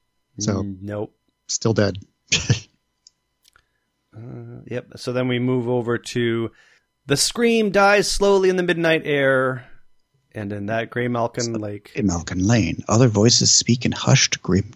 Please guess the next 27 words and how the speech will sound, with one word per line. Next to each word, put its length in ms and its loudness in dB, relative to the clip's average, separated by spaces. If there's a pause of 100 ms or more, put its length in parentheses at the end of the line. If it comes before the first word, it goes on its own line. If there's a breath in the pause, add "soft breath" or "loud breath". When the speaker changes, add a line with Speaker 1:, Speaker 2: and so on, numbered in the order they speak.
Speaker 1:
tones. 640 -6 (260)
Speaker 2:
The 60 -20
scream 380 -18
dies. 500 -18 (260)
Yeah, 200 -8
so 340 -4 (460)
I 40 -8
don't 120 -6
know 120 0
if 80 -2
Shinobi's 440 -4
dead 260 -6
or 60 -8
not. 260 -10
Maybe 200 -10
he's 60 -12
just 180 -12
missing 220 -12
a 40 -12
finger. 460 -10 (580)
Speaker 1:
I 80 6
think 120 6
he's 140 0
just 200 -4
missing 280 2
a 40 2
finger. 420 2